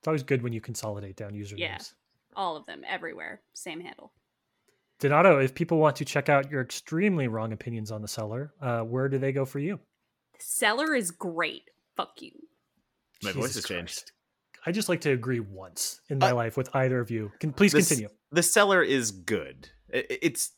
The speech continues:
Speaker 3: fine. But anyway, you can find me at Donato Bomb on Twitter, Letterboxd, and Instagram. Although since I'm part of the Critics' Choice now, I will no longer deal with what I define as normies, so don't even bother. I'm not gonna interact with you.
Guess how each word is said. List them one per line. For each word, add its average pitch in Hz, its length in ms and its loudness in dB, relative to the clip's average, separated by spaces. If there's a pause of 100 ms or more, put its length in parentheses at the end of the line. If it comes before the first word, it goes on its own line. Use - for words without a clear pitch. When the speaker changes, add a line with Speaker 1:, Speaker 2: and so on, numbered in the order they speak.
Speaker 3:
fine. 87 560 2
But 127 220 2
anyway, 120 560 4
you 127 160 -4
can 135 120 -10
find 123 300 -2
me 101 420 -4
at 156 320 -2 (120)
Donato 87 360 -2
Bomb 98 380 -6
on 87 200 -10
Twitter, 92 260 -6
Letterboxd, 90 540 -6
and 87 120 -8
Instagram. 107 520 -6 (280)
Although 156 200 6
since 151 220 -2
I'm 151 100 -2
part 156 120 6
of 156 60 6
the 147 80 2
Critics' 147 260 -4
Choice 127 280 0
now, 117 140 0
I 113 40 0
will 107 160 -4
no 107 240 0
longer 107 260 0
deal 101 240 -4
with 98 140 -8
what 98 80 -10
I 95 140 -2
define 98 360 -6
as 87 120 -8
normies, 143 680 2
so 98 600 0 (320)
don't 131 180 8
even 110 300 0
bother. 110 580 4
I'm 107 160 -4
not 104 220 0
gonna 101 140 -4
interact 95 380 -4
with 92 160 -16
you. 92 220 -8